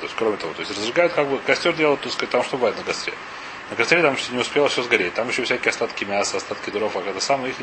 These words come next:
мы сотрим все. Что такое мы сотрим? Так говорит Раби Мейер, все, я понимаю, что я не знаю, что остальные считают, это оно. Но Раби Мейер говорит, что все, что не сгорело, с вчерашней жертвы не до-, не догорело, мы кладем на отдельную мароху.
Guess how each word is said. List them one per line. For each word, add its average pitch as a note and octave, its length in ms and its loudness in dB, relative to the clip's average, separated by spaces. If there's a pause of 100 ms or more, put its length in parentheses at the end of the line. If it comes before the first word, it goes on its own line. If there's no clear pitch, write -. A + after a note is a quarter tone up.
(180)
мы A#2+ 100 -4
сотрим B2+ 300 0
все. - 140 -8
Что - 140 -4
такое A#2 140 -4
мы G#2 60 -6
сотрим? G2+ 300 -4 (560)
Так G2 100 -8
говорит B2+ 200 2
Раби D3+ 180 4
Мейер, F3 380 4 (280)
все, E3 220 4
я D3+ 60 2
понимаю, C#3 360 2
что - 220 -2
я A#2+ 80 -2
не A#2+ 80 -4
знаю, A#2+ 140 0
что - 160 -4
остальные F#2+ 300 -6
считают, E2 300 -6 (200)
это - 80 -4
оно. F2+ 120 -6 (520)
Но A2+ 80 2
Раби B2 60 6
Мейер - 20 4
говорит, F3 200 6
что F#3+ 120 4
все, D#3+ 160 4
что D3 160 0
не C#3 320 2 (180)
сгорело, B2 540 6 (640)
с - 100 0
вчерашней C3+ 420 4
жертвы A2 280 2
не A2+ 100 -4
до-, A#2 100 -2
не A#2+ 220 -4
догорело, A#2 440 4
мы C#3+ 120 -4
кладем C#3+ 260 2
на C#3+ 60 2
отдельную C#3+ 320 2
мароху. A#2+ 380 2